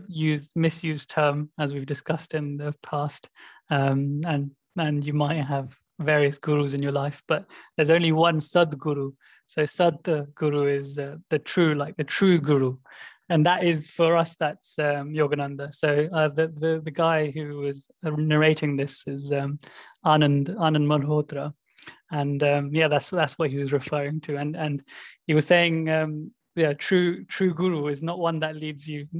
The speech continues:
basically to him. He, he's just there as an agent to lead you to God, as it were, or the ultimate reality or truth, or whatever you wish to call the, you know, the divine experience. And that's so beautiful for me, because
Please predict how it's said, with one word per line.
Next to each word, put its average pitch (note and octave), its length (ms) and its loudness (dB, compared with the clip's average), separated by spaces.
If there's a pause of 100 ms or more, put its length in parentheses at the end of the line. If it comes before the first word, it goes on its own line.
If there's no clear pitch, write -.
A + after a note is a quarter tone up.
basically D#3 420 2
to - 160 -8
him. D3+ 380 4 (480)
He, D3+ 280 -2
he's D#3+ 280 2
just D#3 240 -4
there D3 240 2 (120)
as D#3 140 -2
an E3 80 -2
agent D#3+ 520 0 (560)
to C#3+ 400 -2 (340)
lead D#3 200 -2
you D3+ 100 -2
to D3 420 0 (180)
God, D#3+ 320 4
as D3 200 -8
it E3 80 -6
were, C#3+ 240 -4
or C#3+ 180 -4
the D3+ 140 -2
ultimate D3+ 440 0
reality D3+ 520 0
or C#3+ 120 -4
truth, D#3 420 -2
or D3 60 2
whatever D3 420 2 (380)
you D#3 160 -4
wish D#3 240 -2
to - 80 -10
call D3+ 440 -4
the, C#3 380 -10 (180)
you D#3 120 2
know, C#3 140 0
the D3 80 -2
divine D3 420 2
experience. D3 800 -2 (720)
And D3+ 280 2
that's G3 240 -2
so G3+ 100 4
beautiful D#3+ 460 0
for D#3 140 -6
me, D#3 160 4
because D#3 400 0